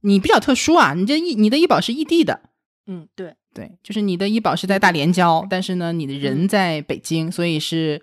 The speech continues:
Speaker 2: 嗯。
Speaker 1: 在支付宝上做了一个医保的异地报备，这样的话呢，就可以在北京使用你大连交的医保，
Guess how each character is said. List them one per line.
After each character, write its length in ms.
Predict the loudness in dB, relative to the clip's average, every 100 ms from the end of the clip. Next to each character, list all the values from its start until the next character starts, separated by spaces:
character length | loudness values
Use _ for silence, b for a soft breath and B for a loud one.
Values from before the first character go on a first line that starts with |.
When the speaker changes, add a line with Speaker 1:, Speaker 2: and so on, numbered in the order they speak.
| B
Speaker 2:
嗯。 340 | -12 -10 -12 -6
Speaker 1:
在 400 | 0 0 0 -4
支 160 | 0 2
付 60 |
宝 140 | 4 2
上 220 | 0 0
做 220 | 0 0
了 100 | 0
一 100 | -4 -4
个 500 | 0 2 0 -4 -12 _ -4
医 180 | 0 2
保 260 | 2 0
的 180 | -4 -6
异 200 | -4 -4
地 160 | -2 0
报 180 | 0
备， 220 | 2 2 2
这 120 | 0
样 120 | 0
的 80 | -2
话 160 | -2
呢， 220 | -2 -4 -4
就 140 | -6
可 120 | -4
以 80 | -4
在 140 | -2 -2
北 220 | -2 -4
京 220 | 0 2
使 200 | 2 0
用 200 | -2 -4
你 180 | -4 -4
大 140 | -4 -2
连 180 | -4
交 200 | -2 0
的 100 | -2
医 100 | -4
保， 360 | 0 -2 -2